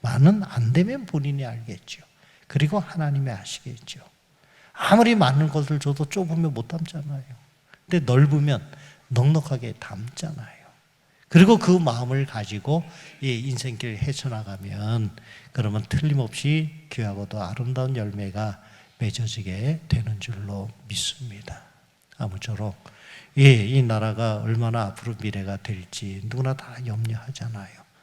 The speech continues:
더불어서 우리는 하나님의 나라를 얘기하는 사람들 아니에요. 예. 그러니까 우리가 이 좁은 데서부터 시작했으면, 어휴, 하나님, 이, 저 예수님 이 땅에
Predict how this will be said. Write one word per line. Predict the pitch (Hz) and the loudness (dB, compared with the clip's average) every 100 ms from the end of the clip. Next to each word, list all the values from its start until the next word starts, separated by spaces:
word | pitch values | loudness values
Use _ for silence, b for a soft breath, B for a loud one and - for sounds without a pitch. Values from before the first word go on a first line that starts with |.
| _ | _
더불어서 | - 139 143 139 147 143 B B - | 0 4 4 4 0 -2 B B 6
우리는 | 147 175 | 10 10
하나님의 | 185 - - 240 233 226 208 | 8 2 -2 0 0 0 0
나라를 | 165 131 143 147 143 | 0 0 0 0 0
얘기하는 | 117 117 131 123 117 | -2 -2 -2 -2 -6
사람들 | - 120 113 113 117 | -8 -8 -6 -6 -8
아니에요. | 101 98 107 - _ _ _ - | -12 -16 -18 -20 _ _ _ -6
예. | 120 - b b b - | -4 -4 b b b -2
그러니까 | 156 156 165 B B B B - | 0 4 4 B B B B 6
우리가 | 143 165 | 10 10
이 | 147 147 - | 10 6 2
좁은 | - 208 175 185 | -2 -2 0 2
데서부터 | 175 170 147 165 | 2 0 -2 -2
시작했으면, | 143 - 151 156 139 - 135 123 120 139 135 104 - 160 | -2 -4 -4 -2 -4 -2 -2 -2 0 2 2 -2 -8 -4
어휴, | 180 107 - - _ _ b b _ | -2 -2 -8 -20 _ _ b b _
하나님, | - 175 175 170 117 135 - - | -4 2 4 4 0 -6 -12 -8
이, | 135 | -4
저 | - 139 | 0 0
예수님 | 127 - 139 110 208 | 0 0 0 -2 -4
이 | 139 | -6
땅에 | - 131 120 127 | -4 -4 -2 -4